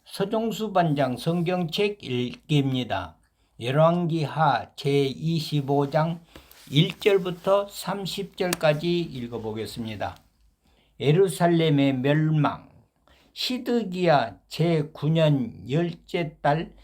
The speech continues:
십 일에 바벨론의 왕 느부갓네살이 그의 모든 군대를 거느리고 예루살렘을 치러 올라와서 그 성에 대하여 진을 치고 주위에 토성을 쌓으며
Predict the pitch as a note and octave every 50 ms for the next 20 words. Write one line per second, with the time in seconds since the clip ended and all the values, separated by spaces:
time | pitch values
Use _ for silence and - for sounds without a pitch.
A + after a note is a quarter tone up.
0 | _ _ _ _ - - - - A#3+ G#3+ A3+ A3 D#3+ C3 G#2 G#2 F#2+ - _ _
1 | _ _ _ _ _ - - C3 C3+ C#3 E3 E3+ E3 D#3 D#3 D#3 D3 C#3+ C#3 C3+
2 | C3 B2+ B2 A#2+ B2 A#2+ A#2+ B2 C#3 D3 D#3 D3+ - - _ _ _ _ _ _
3 | _ _ - G2+ G#2 G#2+ D3+ D#3 D3+ F3+ F#3+ F3 F#3+ F#3 F3 F3 F3 F3 F3 F3
4 | E3+ D#3+ - - D3+ D3 B2+ A#2 A#2 C3+ D#3+ E3+ E3+ - _ _ _ - - -
5 | E3 F3 F3 D#3+ D3 C#3 E3+ F#3+ F#3+ G#3 G3 F#3 E3+ D3 - - D#3+ F3+ F#3+ F3+
6 | F3+ G3 D#3+ C#3 B2 A#2 - - A#2+ A#2+ A#2 G#2+ A2 A2 G#2 B2+ D3+ G3 B3 -
7 | - _ _ _ - - B2 D3 E3+ G3 A3 G#3+ - - F3+ F3 F#3+ F3+ F3+ F3
8 | E3+ E3+ E3+ E3 D#3+ D#3 - - - G3+ G3 G3 F#3+ F3+ E3+ - - A#2+ C3+ C#3
9 | C#3+ D#3+ F3 F3 D#3 B2 A2 - - - A#2+ A2 G2 F2 - _ _ _ _ _
10 | _ _ _ _ _ _ _ - _ _ _ - - - - - - - - D#3+
11 | D#3 D#3+ D#3 C#3+ - - - F#3+ G#3 G#3 G3 F#3 E3+ E3 D#3+ - - C3+ C3+ D3
12 | C#3+ C3 B2+ B2+ B2+ B2+ C3 B2+ B2 - - - F3 G3 G3+ F#3+ F3+ D#3+ D3+ -
13 | - E3 E3+ D3 A2+ - - _ _ _ - - _ _ _ _ - - - D3+
14 | E3+ E3+ E3+ E3+ D#3+ E3 D3+ D3 - - - F#3+ F#3+ F#3 - G#3 G#3 G3+ G3 F#3+
15 | G3 G3+ G3+ - G#3 G3 F#3 D3 A#2 G#2+ A2 A#2 A#2 A2 -